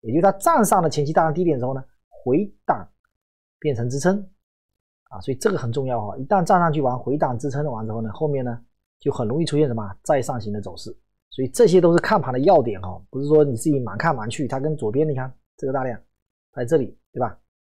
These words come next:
站上去完了，这里就有承接啊，就有承接，两次放量嘛，通常来讲就能守住这个大量低点了。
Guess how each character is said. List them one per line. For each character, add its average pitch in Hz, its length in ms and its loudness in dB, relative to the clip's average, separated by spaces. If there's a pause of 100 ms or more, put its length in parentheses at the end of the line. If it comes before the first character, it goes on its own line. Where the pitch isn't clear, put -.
(260)
站 175 120 -2
上 156 140 2
去 156 80 -4
完 123 160 0
了， 131 100 -6
这 139 80 0
里 120 120 -4
就 131 100 -4
有 113 60 -2
承 104 200 -8
接 143 220 0 (800)
啊， 110 180 -8
就 135 80 -2
有 131 60 0
承 120 180 -6
接， 143 220 0 (440)
两 117 240 -4
次 196 180 2
放 156 180 2
量 143 160 2
嘛， 98 160 -12
通 151 120 -8
常 127 140 -4
来 123 80 -2
讲 120 160 -4
就 147 100 -6
能 120 120 -4
守 113 340 -2
住 143 140 -6
这 131 80 -2
个 127 60 -2
大 120 120 -4
量 117 140 -6
低 123 140 -4
点 113 120 -2
了。 107 140 -10